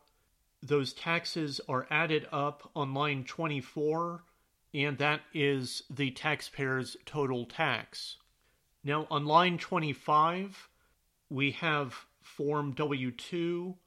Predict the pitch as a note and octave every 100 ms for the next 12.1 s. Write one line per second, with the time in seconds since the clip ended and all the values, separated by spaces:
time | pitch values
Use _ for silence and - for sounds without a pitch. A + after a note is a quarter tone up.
0 | _ _ _ _ _ - C#3 C3+ C#3+ C#3
1 | - - E3+ F3 E3 D3 D3 D#3 D#3 D#3+
2 | D#3 - E3+ D#3 C#3+ C3 - D#3+ E3+ -
3 | - D3+ D#3+ D#3 D3+ D#3 - - _ _
4 | _ _ _ - C3+ C3+ C3+ B2+ - -
5 | _ _ - E3 E3+ - D#3 C#3+ - D#3
6 | C#3+ D3 E3+ F3 F#3 F#3 _ _ _ _
7 | - - B2+ D3+ D#3+ E3+ - D#3+ D#3 D3+
8 | - D#3+ D#3 D#3 D3+ D#3 C#3+ C3 B2 -
9 | _ _ _ _ _ C3+ C3 E3+ D#3+ C3+
10 | - D3+ C#3+ - - B2 C#3+ D3+ C#3+ B2
11 | - D#3 C#3 - D3 D3 D#3 F3+ F#3 -